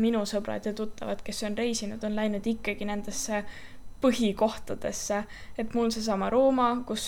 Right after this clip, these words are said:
olid ka paar klassikaaslast ja, noh, üldiselt, äh, koolikaaslased, samas on käidud Portos ja just, äh, just selle kultuurilise väärtuse poolest. Firenze, Veneetsia,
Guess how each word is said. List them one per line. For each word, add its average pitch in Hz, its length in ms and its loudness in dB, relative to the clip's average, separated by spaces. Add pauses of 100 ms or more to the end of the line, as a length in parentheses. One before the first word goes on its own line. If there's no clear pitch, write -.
olid 214 280 -2
ka 233 140 4 (380)
paar 208 240 2
klassikaaslast 214 880 -2
ja, 202 140 -2 (180)
noh, 214 140 -4 (580)
üldiselt, 208 640 0
äh, 202 140 6 (100)
koolikaaslased, 220 960 2 (340)
samas 226 480 4
on 214 80 2
käidud 208 380 0
Portos 240 840 2
ja 226 140 4
just, 220 480 0
äh, 202 380 6
just 220 260 -2
selle 202 140 0
kultuurilise 208 720 0
väärtuse 196 480 -2
poolest. 208 540 4 (600)
Firenze, 233 920 4 (240)
Veneetsia, 214 1040 4